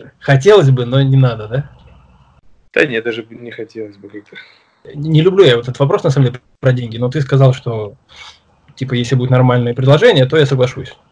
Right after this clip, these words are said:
Speaker 2: Ну, нормально.
Speaker 1: Должно быть равно примерно там в Беллаторе?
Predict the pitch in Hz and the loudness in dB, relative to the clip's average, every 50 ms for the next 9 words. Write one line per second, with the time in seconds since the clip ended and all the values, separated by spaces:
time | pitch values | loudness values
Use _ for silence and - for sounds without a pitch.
0 | _ _ - 127 123 127 143 131 117 117 113 113 110 104 101 101 _ _ _ _ | _ _ -10 -8 -4 -4 -4 -4 -4 -8 -10 -12 -12 -16 -20 -20 _ _ _ _
1 | - 143 143 160 156 156 180 170 156 - _ - 156 - 147 143 151 147 151 175 | -4 2 4 4 4 4 0 -4 -10 -12 _ -10 -10 -6 -2 0 0 0 2 2
2 | 170 143 139 143 147 143 151 151 147 143 139 135 147 143 143 139 - _ - - | 0 0 0 0 0 2 2 2 2 2 0 0 0 -2 -2 -2 -6 _ -20 -20
3 | _ - _ _ - - - _ _ _ - - - - 143 180 202 202 - - | _ -20 _ _ -20 -20 -20 _ _ _ -20 -20 -10 -4 -2 -2 0 -2 -4 -10
4 | - | -12